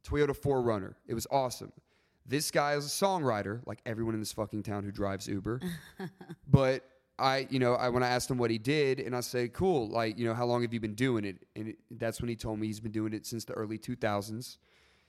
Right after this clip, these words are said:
Speaker 1: He had a lot of, he had a lot of cuts on a Jason Aldean record back when that sold millions of copies.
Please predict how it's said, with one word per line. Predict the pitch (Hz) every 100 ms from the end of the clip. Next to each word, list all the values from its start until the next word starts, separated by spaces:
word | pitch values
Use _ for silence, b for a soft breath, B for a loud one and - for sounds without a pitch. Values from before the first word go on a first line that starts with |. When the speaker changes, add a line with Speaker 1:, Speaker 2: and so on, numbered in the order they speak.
| b
Speaker 1:
He | - 127
had | 123 123
a |
lot | 117 110 117 123 -
of, | 123 117 113 - - _ _
he | 127
had | 123 117
a |
lot | 113 110
of | 113
cuts | - 120 113 - - -
on | 113 110 107 107
a |
Jason | 107 110 107 -
Aldean | 107 104 104 113 123 123 110
record | 117 110 120 110
back | 107 107
when | 117 107
that | 104 104 - _
sold | - - 139 120 113 107
millions | 107 104 101
of | 95
copies. | 123 104 92 53 53 -